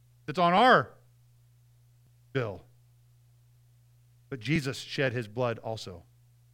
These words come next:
for that, that we could know him and have him as a Savior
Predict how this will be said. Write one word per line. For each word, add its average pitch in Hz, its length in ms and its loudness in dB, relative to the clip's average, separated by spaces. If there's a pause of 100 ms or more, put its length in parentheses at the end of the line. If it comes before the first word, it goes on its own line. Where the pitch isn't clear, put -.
(220)
for 117 160 -6
that, 85 220 -16 (1120)
that 123 120 -6
we 131 140 -4
could 113 200 -8 (340)
know 127 160 -4
him 113 320 -8
and 90 160 -18
have 113 200 -10
him 110 280 -8
as 98 120 -14
a 101 60 -18
Savior 98 420 -10